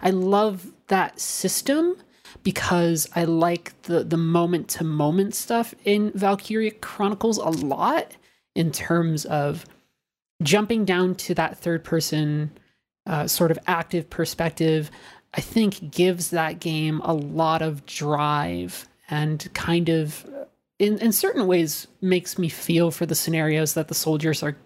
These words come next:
going through a little bit more than just if I was a detached, all-knowing commander in the sky. Um, but I do think you're right to say that, uh, that's a case of a game where characters are very much defined, um,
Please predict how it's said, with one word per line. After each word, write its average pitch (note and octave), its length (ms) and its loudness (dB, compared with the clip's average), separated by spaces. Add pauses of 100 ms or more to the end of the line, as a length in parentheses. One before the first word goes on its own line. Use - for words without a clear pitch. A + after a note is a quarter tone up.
going D#3 280 2
through D#3+ 200 -2
a - 20 0
little D3+ 220 0
bit - 100 -2
more D3+ 340 0
than D3+ 300 -2
just D#3 300 -2
if D#3+ 100 -2
I D3+ 120 2
was D3 360 -2 (580)
a F3 80 0
detached, E3 720 -2
all-knowing D#3 720 0
commander D3+ 440 -2
in D3 120 0
the D#3 60 -2
sky. D#3 640 -2 (300)
Um, F2+ 300 -4
but F#3 180 2
I E3+ 100 0
do F#3+ 300 0
think E3+ 360 -2
you're D#3+ 140 2
right D3+ 320 -2
to - 140 -8
say D3 560 -2 (460)
that, D3+ 340 -2 (100)
uh, D3+ 220 -2
that's F3+ 260 0
a F#3+ 60 -6
case D#3+ 320 -2
of D#3+ 80 -2
a - 20 -2
game D3+ 400 0
where D3 160 0
characters D#3 540 -2
are D3+ 100 0
very D3+ 220 0
much D3+ 320 -4 (120)
defined, D3 1000 -2 (520)
um, D3 420 -2